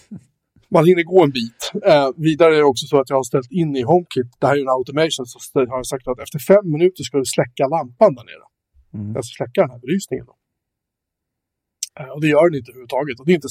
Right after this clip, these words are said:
Speaker 1: sensorns fel, det är HomeKits fel som är, det är nå-, någonting som är, har ballat ur där.
Speaker 2: Mm.
Speaker 1: Eh, men den kostar fyrahundratrettionio spänn. Jag har inte monterat upp den där den ska sitta än, så jag kan liksom inte ge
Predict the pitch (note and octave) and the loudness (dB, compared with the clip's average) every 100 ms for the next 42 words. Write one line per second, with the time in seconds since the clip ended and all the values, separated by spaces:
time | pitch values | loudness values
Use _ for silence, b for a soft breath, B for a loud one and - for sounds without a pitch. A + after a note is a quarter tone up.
0 | - - E3+ C#3+ A#2+ B2 D#3 C3+ D#3+ - | -8 -6 -6 -6 -10 -8 -6 -6 -8 -12
1 | - A#2 - - A2+ A2 D3 A#2+ _ _ | -14 -14 -16 -16 -16 -12 -12 -12 _ _
2 | F3 C3+ A#2+ A#2 B2 A#2+ _ _ - B2+ | -10 -10 -12 -16 -16 -18 _ _ -16 -8
3 | B2 - D3+ - - _ _ _ - A2 | -8 -6 -10 -10 -18 _ _ _ -14 -12
4 | G#2+ G#2+ _ _ _ _ _ - D#3+ D3+ | -12 -14 _ _ _ _ _ 0 2 2
5 | - E3+ D#3+ D#3 D#3 F3+ E3+ E3 D3 - | 0 0 0 0 -2 -4 -2 -4 -4 -2
6 | D3+ C#3+ C#3+ C#3 - D3+ C3 - D#3+ D3 | 0 0 -2 -4 -4 -6 -6 -6 -6 -6
7 | C3+ - D#3 E3 D#3 F3+ F3 E3 - E3 | -8 2 2 2 0 -2 -2 -2 0 -2
8 | - F3 - D3 C#3 C3+ D3+ - D3+ - | -2 -4 -4 -4 -4 -6 -10 -8 -6 -4
9 | C3+ A#2 - C#3+ D3 C3+ D#3 C#3 | -4 -6 -10 -10 -8 -10 -10 -10